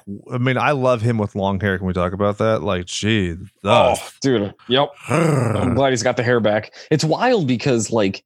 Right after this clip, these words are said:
Speaker 2: I was on a show with Raven a couple years ago, and Raven is such a fucking mess. And then, like, last year, I'm on a show with Stevie. Stevie's doing, like, his Big Stevie Cool shit. He's ripped. He's, he's a great dude.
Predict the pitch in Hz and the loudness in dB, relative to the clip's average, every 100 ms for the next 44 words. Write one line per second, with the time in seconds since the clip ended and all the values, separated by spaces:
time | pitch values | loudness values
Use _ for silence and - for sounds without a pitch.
0 | _ - 120 185 160 - 175 143 101 120 | _ -2 0 2 2 2 2 0 0 0
1 | 160 147 131 117 104 101 101 98 101 101 | 0 0 0 0 2 2 0 0 2 2
2 | 104 110 139 151 156 113 - - 147 - | 0 0 0 2 0 2 0 0 0 -2
3 | 101 - 120 117 101 104 117 127 - - | -4 0 0 0 0 2 2 2 -2 -6
4 | _ 113 120 127 123 117 107 - 117 101 | _ -2 2 2 2 0 -6 -4 -2 0
5 | 107 127 147 - 120 120 131 - 143 123 | 2 2 0 0 2 2 2 2 2 0
6 | - 131 147 117 - - - _ - - | 0 2 2 2 0 -6 -20 _ -4 -2
7 | 156 165 156 156 110 160 160 139 127 107 | 2 4 4 2 2 2 2 0 0 0
8 | - - - 147 135 - 156 120 104 - | 0 -2 0 0 2 2 2 4 0 0
9 | 131 135 131 - 147 143 123 110 98 - | 0 2 0 2 2 2 0 0 0 -2
10 | 110 139 160 - - 107 127 120 104 107 | 0 0 0 -6 -8 -2 0 2 0 -2
11 | 135 131 98 _ 120 92 117 127 131 107 | 0 0 -2 _ -6 -2 2 2 2 0
12 | 110 113 151 | 0 2 2